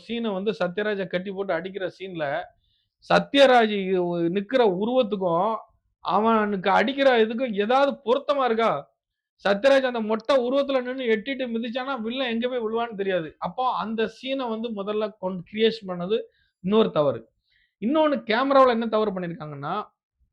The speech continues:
ரஜினி சார் கூட வரக்கூடிய ஒவ்வொரு கேரக்டரும் ரஜினி சாரை விட பெரிய பெரிய உருவமா, முரட்டு முரட்டு உருவமா காட்டுறாங்க. இவரு அதுல சின்னதா தெரியுறாரு. நீங்க பழைய படங்கள்ல பாருங்க, ரஜினி சார் தான் பெருசா தெரிவாரு.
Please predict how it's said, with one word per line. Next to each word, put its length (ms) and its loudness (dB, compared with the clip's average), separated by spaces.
ரஜினி 480 2
சார் 260 6
கூட 120 4
வரக்கூடிய 420 0
ஒவ்வொரு 300 2
கேரக்டரும் 560 -2
ரஜினி 520 2
சாரை 260 6
விட 140 2
பெரிய 260 4
பெரிய 220 -2
உருவமா, 320 -2
முரட்டு 280 -2
முரட்டு 320 -2
உருவமா 320 -4
காட்டுறாங்க. 360 -6
இவரு 160 2
அதுல 260 8
சின்னதா 380 0
தெரியுறாரு. 500 0
நீங்க 200 -6
பழைய 280 2
படங்கள்ல 380 -2
பாருங்க, 280 2
ரஜினி 320 0
சார் 220 -4
தான் 200 -6
பெருசா 360 -4
தெரிவாரு. 340 -6